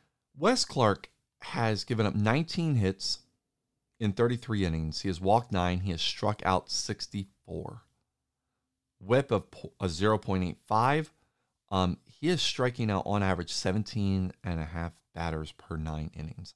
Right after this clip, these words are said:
That is absurd. He struck out two-thirds of the batters that he would face in a nine-inning game.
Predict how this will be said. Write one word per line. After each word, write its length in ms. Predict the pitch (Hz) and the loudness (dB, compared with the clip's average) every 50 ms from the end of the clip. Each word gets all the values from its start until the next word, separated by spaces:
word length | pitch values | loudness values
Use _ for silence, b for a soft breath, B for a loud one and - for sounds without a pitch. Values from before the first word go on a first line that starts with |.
| _ _ _ _ _ _ - | _ _ _ _ _ _ -10
That 220 | - 92 101 - - | -6 -6 -6 -6 -6
is 160 | - 92 78 85 | -8 -8 -8 -8
absurd. 400 | 85 - - - - 80 85 85 | -10 -10 -8 -8 -6 -6 -6 -6
He 60 | 82 | -6
struck 200 | - - 113 117 | -6 -4 -4 -2
out 180 | 107 85 - | -2 -4 -4
two-thirds 640 | - - 151 151 - - 101 92 87 78 - - - b b b b b b b - | -6 -6 -6 -6 -4 -2 -2 -2 -2 -4 -8 -14 -18 b b b b b b b -8
of 100 | 95 82 | -6 -4
the 60 | 85 | -2
batters 440 | 71 85 85 85 82 78 - - - | 0 0 0 0 0 -2 -6 -10 -14
that 160 | - - - | -16 -18 -10
he 160 | - 104 98 | -6 -4 -4
would 140 | 80 76 - | -4 -4 -4
face 340 | - 98 92 85 80 - - | -2 -2 -2 -2 -2 -4 -4
in 100 | 85 80 | -2 -2
a 40 | 78 | -2
nine-inning 520 | 78 82 85 85 82 82 80 76 76 76 | -2 -2 -2 -2 -2 -2 -2 -4 -4 -4
game. 280 | 78 80 80 78 76 | -4 -4 -4 -4 -6